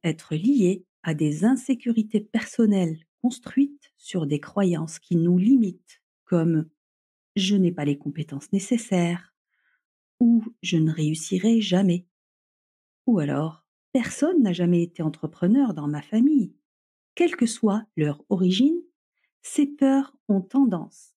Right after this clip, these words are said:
à se renforcer avec le temps et à nous empêcher de prendre des risques et de, de nous épanouir pleinement. Alors,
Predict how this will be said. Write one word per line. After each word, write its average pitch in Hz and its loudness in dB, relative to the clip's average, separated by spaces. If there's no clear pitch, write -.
à - -20
se - -8
renforcer 202 -2
avec 170 -2
le 143 0
temps 147 -8
et 202 2
à 190 2
nous 185 2
empêcher 233 0
de 165 -2
prendre 160 -2
des 135 -4
risques - -10
et 180 0
de, 160 0
de 165 -2
nous 175 0
épanouir 220 0
pleinement. 160 0
Alors, 180 0